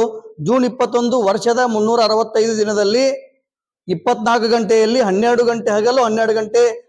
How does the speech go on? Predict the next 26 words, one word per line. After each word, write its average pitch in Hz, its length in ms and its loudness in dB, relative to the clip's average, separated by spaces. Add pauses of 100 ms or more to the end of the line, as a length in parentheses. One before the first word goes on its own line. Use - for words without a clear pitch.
(140)
ರಾತ್ರಿ 233 320 0
ಇರ್ತಕ್ಕಂಥ 233 400 -4
ಒಂದು 208 340 0
ದಿನ 226 100 0 (100)
ಈ 165 140 -6
ಜೂನ್ 208 160 0
ಇಪ್ಪತ್ತೊಂದು 208 840 -4
ವಿಶೇಷ. 214 340 0 (440)
ಅವತ್ತು 226 340 0
ನಮ್ಮ 247 160 -2
ಜಮಖಂಡಿ 202 240 -4
ನಗರ 220 240 0
ಸಿಕ್ಕಿರ್ತಕ್ಕಂಥ 202 480 -4
ಒಂದು 214 260 -6
ಸುದೈವ. 220 340 0 (760)
ಜೊತೆಗೆ 247 280 0
ವಿಶ್ವ 233 220 0
ಹಿಂದೂ 262 160 0
ಪರಿಷತ್ 247 560 -2
ದೇಶದಲ್ಲಿ 233 920 0 (560)
ಧರ್ಮಕ್ಕೆ 240 440 0
ಸಂಕಷ್ಟ 226 480 -2
ಬಂದಾಗ 240 340 0
ಮಾಡ್ತಕ್ಕಂಥ 226 540 -2
ಕಾರ್ಯಗಳ 220 520 0
ಬಗ್ಗೆ 233 640 -2